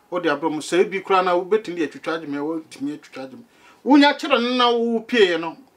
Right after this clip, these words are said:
wokɔ kurom, ebi a bɛyɛ one week time, wobɛba na wayi wo sika na wo a wɔde kɔ. Kwaku, ɛmfa obi fifiri ni.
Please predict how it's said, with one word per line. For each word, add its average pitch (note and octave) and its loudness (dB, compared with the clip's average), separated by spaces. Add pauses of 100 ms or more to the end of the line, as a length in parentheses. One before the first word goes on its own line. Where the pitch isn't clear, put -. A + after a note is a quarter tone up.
(240)
wokɔ A3+ 2
kurom, E3+ -2 (340)
ebi A#3+ 2
a B3+ 6
bɛyɛ A3 2
one F#3 -2
week F3+ -16
time, C#3+ -4 (100)
wobɛba F3 0
na F3+ -2 (120)
wayi D3+ -6
wo D#3+ -12
sika D3+ -12
na D3+ -12 (340)
wo C3+ -4
a C3 -4 (160)
wɔde - -12
kɔ. - -18 (1000)
Kwaku, E3 -4 (160)
ɛmfa D#3 -6
obi D3+ -4
fifiri D3+ -8
ni. A#2+ -12